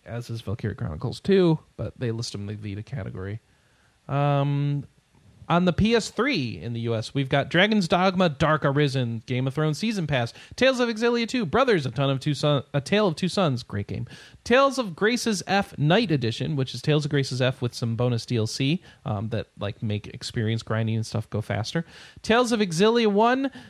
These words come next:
Dungeons and Dragons Chronicles of Mystara, Risen three, Titan Lords, Sacred three, Bound by Flame of Orcs and Men, Mist,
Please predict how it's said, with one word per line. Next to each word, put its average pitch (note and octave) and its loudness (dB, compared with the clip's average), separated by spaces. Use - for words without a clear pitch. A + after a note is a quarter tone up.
Dungeons B3 2
and G3+ 0
Dragons F3 2
Chronicles F#3+ 0
of C3+ -4
Mystara, C#3 0
Risen E3+ 0
three, F#3 -2
Titan F3 -4
Lords, D#3+ 2
Sacred G#3 0
three, D3 0
Bound F#3+ 0
by C#3+ 2
Flame D#3 0
of C3 -2
Orcs C#3+ -2
and A2+ -2
Men, F3+ 0
Mist, D#3+ 2